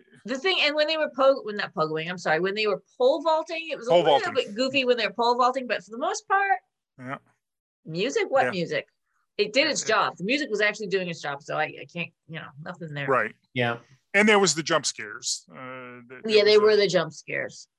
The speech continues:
Speaker 1: Yeah.
Speaker 2: Yeah. Which
Speaker 1: So we
Speaker 2: is
Speaker 1: started to talk about this before, and I was like, "No, wait for the show." So the writers debated. They debated a lot.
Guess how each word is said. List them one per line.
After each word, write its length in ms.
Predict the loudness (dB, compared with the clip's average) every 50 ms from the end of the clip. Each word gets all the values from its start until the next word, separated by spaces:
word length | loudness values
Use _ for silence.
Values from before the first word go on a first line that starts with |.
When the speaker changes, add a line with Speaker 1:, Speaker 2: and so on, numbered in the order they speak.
| _ _ -20
Speaker 1:
Yeah. 100 | -20 -20 -20 -20 _ _ _ _ _ _ _ -20
Speaker 2:
Yeah. 160 | -20 -20 -20 -20 _ _ _ _ _ _ _ _ _ _ _ _ _
Which 420 | -4 -2 -2 -2 -2 -4 -4 -6 -8 _ _ _ _ _ _ _
Speaker 1:
So 240 | 0 0 0 2 2
we 140 | 2 2
Speaker 2:
is 100 | 2 2
Speaker 1:
started 360 | 2 4 4 4 4 4 2 2
to 80 | 2
talk 180 | 2 2 2 2 2
about 260 | 2 2 2 2 2
this 180 | 0 0 -2 -2
before, 540 | -6 -14 -10 -4 -2 0 2 2 2 0 0 -2 -2
and 280 | 0 0 0 0 -2 -4 -4
I 40 | -2
was 80 | -2
like, 160 | -2 -4 -4 -4
"No, 180 | -4 -2 -2
wait 240 | -2 -4 -4 -6 -10 -10
for 80 | -8
the 80 | -6 -4
show." 180 | -2 -2 -2
So 180 | -2 -2 -2 -2
the 120 | 0 -2
writers 600 | -2 0 2 2 4 4 2 2 0 0 0 -2 -2 -4
debated. 600 | -6 -6 -6 -4 -4 -4 -2 -2 -2 -2 -2 -2
They 120 | -2 -2 -2
debated 380 | -4 -6 -6 -6 -8 -6 -2 0
a 60 | 2
lot. 300 | 2 4 4 2 2